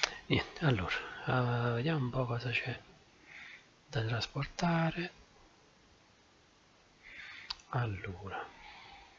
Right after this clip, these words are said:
questo l'ho già fatto, facciamo offerte di lavoro e vediamo cosa ci offre. Allora, siamo ad Ancona,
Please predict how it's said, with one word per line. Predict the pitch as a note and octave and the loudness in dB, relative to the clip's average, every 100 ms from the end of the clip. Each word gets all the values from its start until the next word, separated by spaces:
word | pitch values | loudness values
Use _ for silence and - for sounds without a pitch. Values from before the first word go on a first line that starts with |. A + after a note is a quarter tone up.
| - - - - - - - - - - - - - - - - - - - | -20 -20 -20 -20 -20 -20 -20 -20 -20 -20 -20 -20 -20 -20 -20 -20 -20 -14 -6
questo | - B2 - A#2 | 0 2 2 0
l'ho | A#2 | 0
già | - A2+ | 0 0
fatto, | - - - - - - | -4 -10 -12 -12 -14 -10
facciamo | - - C3+ - C#3+ C3 | -8 2 6 6 4 0
offerte | B2 - - C3+ - B2 | -2 -4 -2 -2 -2 -2
di | A2+ | 0
lavoro | C3+ F3+ E3+ D3+ - - | 0 2 0 0 -4 -4
e | - C3+ | 2 4
vediamo | A#2 A2+ G#2 F#2 | 4 2 0 0
cosa | G2 - - | 0 2 4
ci | - | 2
offre. | F2 - - - - - - - - - | 0 -8 -12 -10 -8 -6 -6 -10 -12 -2
Allora, | C#3+ B2 G#2+ | 2 2 4
siamo | G#2+ F3 D#3+ | 2 4 4
ad | C3 | 4
Ancona, | G#2+ F#2+ - - - - - | 2 0 -2 -4 -6 -6 -6